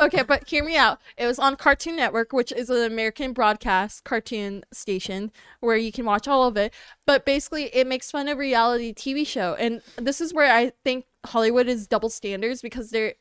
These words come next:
in season five, there's, like, a crazy girl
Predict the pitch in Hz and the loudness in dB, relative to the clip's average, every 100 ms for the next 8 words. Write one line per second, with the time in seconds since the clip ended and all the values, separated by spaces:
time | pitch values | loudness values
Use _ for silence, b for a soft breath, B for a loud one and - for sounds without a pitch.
0 | _ - 220 277 277 339 302 233 196 208 | _ -10 -6 -2 -2 -2 2 4 4 0
1 | 226 226 254 202 - 254 254 294 226 196 | 0 0 -4 -6 -4 -2 0 -2 -2 0
2 | 220 | -2